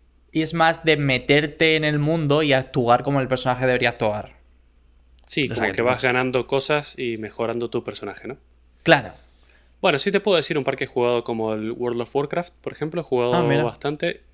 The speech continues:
Speaker 2: y el Diablo tres, que me parece espectacular.
Speaker 1: Me
Speaker 2: A día de hoy lo
Speaker 1: sorpre-,
Speaker 2: juego.
Speaker 1: me sorprende que tú seas de World of Warcraft.
Speaker 2: Lo f-, eh, en realidad nunca jugué demasiado, pero me gustaba,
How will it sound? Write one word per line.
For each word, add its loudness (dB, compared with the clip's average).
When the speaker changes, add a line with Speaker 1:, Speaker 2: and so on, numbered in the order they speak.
Speaker 2:
y -2
el 0
Diablo -2
tres, -8
que -12
me -8
parece -10
espectacular. -12
Speaker 1:
Me -2
Speaker 2:
A 4
día 4
de 2
hoy 4
lo 0
Speaker 1:
sorpre-, -2
Speaker 2:
juego. -4
Speaker 1:
me -2
sorprende 0
que -4
tú -2
seas 0
de 0
World 2
of -2
Warcraft. 0
Speaker 2:
Lo 0
f-, -6
eh, 6
en 0
realidad 0
nunca -4
jugué 0
demasiado, -2
pero 2
me 2
gustaba, 2